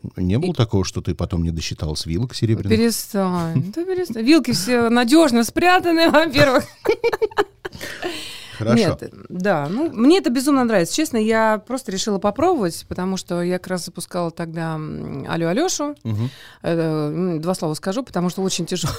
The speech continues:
Speaker 2: <laughs> работа такая, как раз пандемийная. Мне пришлось дв-, э, ну, с одной, с другой стороны, хорошо, потому что я должна была там на пилоне сама без, а, я, я изъявила желание, что никаких дублёрш не будет,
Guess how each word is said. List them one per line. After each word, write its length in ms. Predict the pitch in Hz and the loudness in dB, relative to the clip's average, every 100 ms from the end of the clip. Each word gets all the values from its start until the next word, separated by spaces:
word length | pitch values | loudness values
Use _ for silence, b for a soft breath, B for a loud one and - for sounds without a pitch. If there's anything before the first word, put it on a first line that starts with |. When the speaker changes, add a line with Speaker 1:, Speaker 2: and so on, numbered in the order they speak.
| - | -10
Speaker 2:
<laughs> 120 | - - | -14 -4
работа 540 | 214 214 202 262 - | 0 0 2 0 0
такая, 420 | 180 175 165 165 | -6 -4 -2 -4
как 120 | 147 160 | -4 -10
раз 120 | 151 | -8
пандемийная. 720 | 214 202 214 208 175 160 151 B B B | -2 0 2 2 2 0 -4 B B B
Мне 120 | 180 185 | -2 -2
пришлось 300 | 185 - 185 | -2 -2 -4
дв-, 140 | 175 | -2
э, 600 | 170 175 175 175 170 170 160 | -2 0 0 0 0 -2 -2
ну, 160 | 202 | -2
с 80 | 190 | 0
одной, 200 | 202 202 | 0 -2
с 220 | 196 165 | -4 -10
другой 220 | 180 196 214 | -4 -2 -2
стороны, 260 | 196 190 | -2 -4
хорошо, 360 | 190 202 214 311 | -4 -4 -4 -6
потому 280 | - 180 175 | -4 -6 -6
что 140 | - | -6
я 60 | 170 | -6
должна 240 | 175 170 | -6 -6
была 200 | 165 165 | -4 -4
там 340 | 165 170 170 175 | -4 -4 -2 -2
на 80 | |
пилоне 400 | 165 196 285 240 | 0 0 2 0
сама 380 | - 175 180 226 | -2 -4 -2 -2
без, 320 | 196 156 143 B B B B B B | -2 -4 -6 B B B B B B
а, 140 | - | -6
я, 140 | 170 170 | -4 -2
я 240 | 175 185 | 0 0
изъявила 420 | 185 196 208 185 | 0 0 0 -2
желание, 340 | 170 196 254 240 | -2 0 0 -2
что 160 | - | -4
никаких 300 | 170 170 190 | -4 -4 -4
дублёрш 420 | 170 170 170 160 175 | -2 -2 -2 -2 -6
не 60 | |
будет, 340 | 160 214 269 | -6 -4 -6